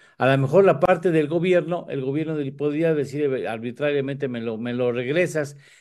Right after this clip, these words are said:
pero finalmente, en su momento, fue destinado para el uso del trabajador, y cuando el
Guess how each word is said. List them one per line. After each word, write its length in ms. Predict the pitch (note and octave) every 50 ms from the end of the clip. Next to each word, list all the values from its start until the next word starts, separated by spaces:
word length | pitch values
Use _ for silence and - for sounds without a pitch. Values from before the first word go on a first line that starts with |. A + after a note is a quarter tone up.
| _ _
pero 320 | _ D3+ D3 D3 D3+ C#3+ C#3+
finalmente, 880 | C#3 C#3+ E3 E3+ G3 G#3 G3 G3 G3 F#3+ - - G#3+ G#3 - - D#3
en 80 | D#3 C#3+
su 160 | C#3+ C#3+ C#3+
momento, 480 | D3 D3 D3 E3+ F#3+ G3 F#3+ - G3+ F3
fue 340 | - - F3+ F3 F3+ F#3 E3+
destinado 580 | E3+ E3 E3 - - C3 C#3+ D3+ E3 F3 D#3 C#3+
para 220 | D3+ C3+ C3 B2+
el 160 | B2 A#2+ - -
uso 380 | - C3 D3+ E3+ E3 E3 F3 D#3+
del 220 | D#3 C3+ A2+ -
trabajador, 640 | - A#2 A2 G#2 G#2 F#2+ - G#2 B2+ E3+ F#3+ - G#2
y 100 | C3+ A2
cuando 300 | G#2+ A#2+ A#2 A#2 A#2 A2+
el 240 | A2+ A#2 A2+ -